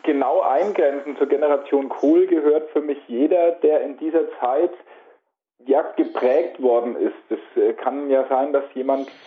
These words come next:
vielleicht vorher, ähm, dass derjenige schon in den siebziger Jahren geboren, äh, in den sechziger Jahren geboren worden ist, aber sich erst in den achtzigern begann, äh, politisch zu interessieren. Es können auch ganz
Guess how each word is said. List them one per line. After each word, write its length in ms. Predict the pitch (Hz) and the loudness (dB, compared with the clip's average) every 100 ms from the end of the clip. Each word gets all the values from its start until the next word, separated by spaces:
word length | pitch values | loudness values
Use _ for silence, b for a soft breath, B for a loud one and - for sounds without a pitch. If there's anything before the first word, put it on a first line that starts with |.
| - | -4
vielleicht 320 | 131 127 - - | 0 0 -2 -6
vorher, 520 | 131 151 156 151 151 - - | -2 0 4 2 2 -6 -6
ähm, 300 | 139 131 131 123 | 0 0 -2 -6
dass 180 | - 127 | -4 -2
derjenige 640 | - 131 131 139 139 139 131 | 2 2 4 0 2 2 2
schon 160 | 143 135 | 0 -2
in 80 | 139 | -4
den 140 | 131 | -6
siebziger 340 | 160 - 156 | -6 -4 2
Jahren 300 | 147 139 147 | 4 4 2
geboren, 420 | 143 - 135 143 135 | 0 2 2 2 2
äh, 220 | 143 139 | 4 4
in 60 | |
den 120 | 143 123 | 2 -2
sechziger 360 | 175 - 160 | -4 -4 0
Jahren 280 | 151 143 147 | 2 2 0
geboren 320 | 143 147 147 | -2 0 2
worden 240 | 143 143 147 | 2 0 0
ist, 120 | 143 | 0
aber 240 | 139 131 | 0 0
sich 120 | 127 127 | -2 -2
erst 380 | 113 139 - | 0 0 -2
in 140 | 113 131 | -6 -4
den 120 | 123 | -2
achtzigern 560 | - - - 135 131 131 B B B B B | -4 -6 -6 -4 -4 -4 B B B B B
begann, 500 | 127 127 135 139 127 | -2 0 -2 -4 -4
äh, 380 | 123 131 123 117 | 0 2 2 0
politisch 360 | - 143 147 - - | -2 0 2 0 0
zu 60 | - | 0
interessieren. 680 | - 120 - - 185 185 165 | 0 -2 -6 0 0 0 -6
Es 100 | - | -6
können 280 | 143 135 131 | -4 -4 -4
auch 180 | - | -6
ganz 220 | - 127 | -2 -4